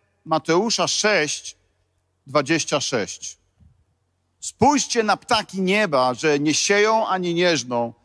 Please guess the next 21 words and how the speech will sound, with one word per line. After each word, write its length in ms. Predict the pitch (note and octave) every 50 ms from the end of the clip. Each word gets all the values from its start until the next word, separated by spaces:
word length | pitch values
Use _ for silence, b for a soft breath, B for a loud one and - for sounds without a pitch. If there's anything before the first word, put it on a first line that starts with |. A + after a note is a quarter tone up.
| _ _ _
ani 200 | C3+ D#3 F3+ F3+
nie 140 | G3 G3 D#3+
zbierają 480 | D3 D3+ F#3+ F#3 G3+ A3 A#3+ B3 B3
do 100 | A3+ G#3+
spichlerzy, 800 | - - - F3+ D#3 - D#3+ F#3 G3 G#3+ G3+ D3+ C#3 C#3+ C3 C3 - _ _ _ _ _ -
a 80 | C#3+
jednak 420 | E3 G3+ B3 C4+ C#4 B3 A3+ F#3 D#3+
wasz 260 | F#3 F3 - - - -
Ojciec 500 | G#3 A3 A#3+ A#3 - - F#3+ F3+ - E3+
Niebieski 580 | E3+ D#3 C3 D#3+ F#3 G3 - - - F3 D#3
żywi 480 | C3 A#2 B2 F#3+ A3+ A3 E3 C#3+ A#2+ G#2+
je. 220 | G#2 G#2 G#2 G#2+ - _ _ _ _ _
Czy 160 | - - D3
wy 160 | C3 - C#4 D#4+
nie 100 | E4 D4
jesteście 540 | A#3+ G3 - - G#3+ A3+ - - - G3
o 60 | F3 C3+
wiele 340 | D3 F#3 G3 G3 F#3+ E3
cenniejsi 760 | - - - D3+ C#3+ C#3 C#3+ D#3+ F#3 G#3 F#3+ - - G3+ G3
niż 260 | F#3+ E3+ C3+ - - -
one?" 400 | - E3 E3 F#3 F#3+ F3+ F3+ F3